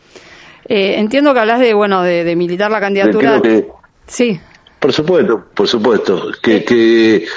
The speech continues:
Speaker 2: más allá de la bronca de la inflación, de algunas medidas que no han
Speaker 1: Sí.
Speaker 2: llegado al bolsillo de los trabajadores, mucho peor va a ser, ¿no?, si vuelve la derecha. Ya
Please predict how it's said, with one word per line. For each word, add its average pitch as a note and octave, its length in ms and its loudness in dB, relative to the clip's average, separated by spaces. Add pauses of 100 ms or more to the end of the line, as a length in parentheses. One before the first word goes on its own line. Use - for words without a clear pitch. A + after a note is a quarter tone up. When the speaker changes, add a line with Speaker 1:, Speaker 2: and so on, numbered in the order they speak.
(140)
Speaker 2:
más C3+ 220 0
allá D3 240 0
de C#3 100 2
la C3 120 2
bronca C3 440 2
de A2 60 2
la A2 80 2
inflación, B2+ 640 0
de A#2 80 2
algunas B2+ 260 2
medidas B2 320 2
que A2+ 120 -4
no B2 80 2
han B2 120 0
Speaker 1:
Sí. - 60 -4
Speaker 2:
llegado B2 480 0
al A2 120 -10
bolsillo A#2+ 480 -4
de A#2 60 2
los G#2 60 2
trabajadores, C3 560 0
mucho - 400 0
peor C#3+ 400 2
va B2 60 2
a - 40 -2
ser, C3+ 300 -2
¿no?, B2 140 0
si A#2 160 -4
vuelve A2 260 -2
la G2+ 140 0
derecha. C#3 400 0
Ya B2 280 -2